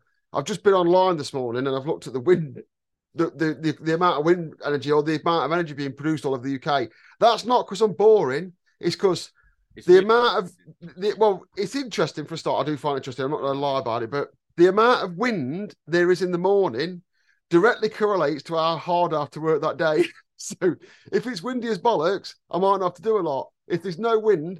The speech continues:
Speaker 1: I'll be running around the country fixing shit, guaranteed.
Speaker 2: Now, for about a week,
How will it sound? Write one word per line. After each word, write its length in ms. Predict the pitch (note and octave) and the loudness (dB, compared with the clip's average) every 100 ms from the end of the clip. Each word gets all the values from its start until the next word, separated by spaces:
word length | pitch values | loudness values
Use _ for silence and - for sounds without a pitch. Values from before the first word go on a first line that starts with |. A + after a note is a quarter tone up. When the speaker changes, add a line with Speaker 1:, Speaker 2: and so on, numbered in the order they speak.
| _ | _
Speaker 1:
I'll 200 | - F#3+ | -2 -2
be 80 | F3 | 0
running 240 | E3 G3 | -2 -2
around 220 | F3+ F#3 | -2 -4
the 60 | F3 | -4
country 300 | - F3+ D#3+ | -6 -6 -8
fixing 340 | F#3 E3+ D3 | -8 -8 -10
shit, 400 | C#3+ C#3+ B2+ - - | -14 -10 -10 -10 -4
guaranteed. 640 | F3 F3 E3 D#3+ C#3+ A#2 G#2+ _ _ A#2+ | -2 -2 -4 -6 -8 -12 _ _ _ -18
Speaker 2:
Now, 400 | D3+ B2 F2+ _ _ _ _ _ _ _ _ | -14 -14 -14 _ _ _ _ _ _ _ _
for 120 | C#3 | -18
about 320 | C3 D#3+ C3+ | -16 -16 -16
a 20 | A#2 | -18
week, 400 | C#3 C#3+ A2+ | -16 -16 -16